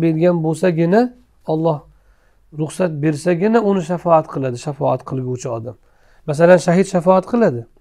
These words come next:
Xohlagan odammi nima? Yo'q. Alloh izn berganlarnigina qiladi. Qur'oni Karim ham Alloh izn berganlarni shafoat qiladi. Alloh kimga izn bergan ekan? Hozirdan aytib qo'yaptilar Rasul Akram alayhissalom.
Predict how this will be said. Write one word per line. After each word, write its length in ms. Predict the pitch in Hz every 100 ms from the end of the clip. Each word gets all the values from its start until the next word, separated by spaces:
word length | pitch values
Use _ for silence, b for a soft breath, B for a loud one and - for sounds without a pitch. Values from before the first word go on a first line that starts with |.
| _ _ _ _
Xohlagan 400 | - 151 156 156
odammi 420 | 170 160 175 180 190
nima? 180 | 202 247 247
Yo'q. 300 | 135 147 208 - _ _ _ _ _ _ _ -
Alloh 240 | 151 175 180
izn 200 | 170 180
berganlarnigina 720 | 180 175 180 180 170 202 190
qiladi. 340 | 160 123 123 - _ _ _ _ _ _ _ _ _ _
Qur'oni 340 | - 175 185 208
Karim 340 | 190 190 214 202
ham 240 | 202 254 285 - _ _ _ _ _ _
Alloh 260 | 160 175 202
izn 220 | 196 196 185
berganlarni 600 | 185 180 190 185 185 208
shafoat 420 | - 175 175 156
qiladi. 320 | - 127 120 - _ _ _ _ _ _ _ _ _ _ -
Alloh 240 | 156 170
kimga 320 | 151 - 160 214
izn 220 | 208 220
bergan 300 | 185 156 156
ekan? 220 | 143 135
Hozirdan 400 | 117 165 180 175 180
aytib 180 | 156
qo'yaptilar 340 | - 151 135 135
Rasul 240 | 131 135
Akram 300 | 131 127 127 131
alayhissalom. 600 | 131 131 - 131 131